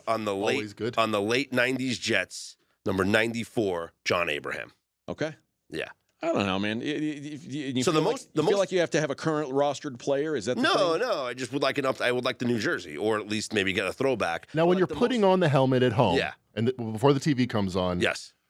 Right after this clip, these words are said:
Speaker 2: do you think maybe this is ridiculous? Maybe I
Speaker 1: No.
Speaker 2: shouldn't wear a helmet while watching T V 'cause
Speaker 1: Do
Speaker 2: my head is actually
Speaker 1: But here's
Speaker 2: kinda
Speaker 1: the
Speaker 2: safe
Speaker 1: thing. What
Speaker 2: already?
Speaker 3: What happens if you
Speaker 1: I
Speaker 3: need some
Speaker 1: don't
Speaker 3: water? Do you have, like, a squirt bottle?
Speaker 1: I have a Gatorade squirt bottle, yeah.
Speaker 3: <laughs> Okay.
Speaker 1: You've seen it. I brought it in here.
Speaker 2: You have, like, a trainer come up to you and squ-, and squirt it for
Speaker 1: No,
Speaker 2: you?
Speaker 1: no, no, no.
Speaker 2: <laughs>
Speaker 1: Here's the thing.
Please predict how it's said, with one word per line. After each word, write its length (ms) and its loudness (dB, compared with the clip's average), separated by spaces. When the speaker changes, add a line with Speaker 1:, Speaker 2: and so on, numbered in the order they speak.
Speaker 2:
do 60 -4
you 80 4
think 240 2
maybe 240 6
this 160 4
is 100 2
ridiculous? 640 2
Maybe 240 2
I 40 6
Speaker 1:
No. 20 4
Speaker 2:
shouldn't 260 0
wear 140 6
a 40 6
helmet 280 4
while 140 6
watching 260 2
T 140 4
V 160 6
'cause 100 0
Speaker 1:
Do 60 4
Speaker 2:
my 180 6
head 160 4
is 100 2
actually 340 4
Speaker 1:
But 60 6
here's 120 4
Speaker 2:
kinda 120 6
Speaker 1:
the 60 -2
Speaker 2:
safe 260 4
Speaker 1:
thing. 80 4
What 20 -
Speaker 2:
already? 100 6
Speaker 3:
What 40 6
happens 240 0
if 120 -2
you 40 6
Speaker 1:
I 60 6
Speaker 3:
need 80 -2
some 140 2
Speaker 1:
don't 100 -2
Speaker 3:
water? 320 0
Do 100 -6
you 60 2
have, 100 -2
like, 140 -2
a 40 -4
squirt 360 -2
bottle? 320 2
Speaker 1:
I 60 6
have 140 2
a 40 -2
Gatorade 400 2
squirt 220 -2
bottle, 200 4
yeah. 160 4
Speaker 3:
<laughs> 40 -6
Okay. 200 0
Speaker 1:
You've 160 2
seen 240 0
it. 80 2
I 80 2
brought 220 0
it 40 0
in 120 0
here. 120 0
Speaker 2:
You 80 4
have, 160 4
like, 120 2
a 40 2
trainer 320 4
come 140 4
up 120 2
to 80 0
you 120 6
and 100 2
squ-, 260 -8
and 120 2
squirt 220 2
it 60 -2
for 140 -2
Speaker 1:
No, 100 6
Speaker 2:
you? 40 8
Speaker 1:
no, 80 2
no, 260 2
no. 400 -2
Speaker 2:
<laughs> 180 -6
Speaker 1:
Here's 180 2
the 40 -8
thing. 220 -10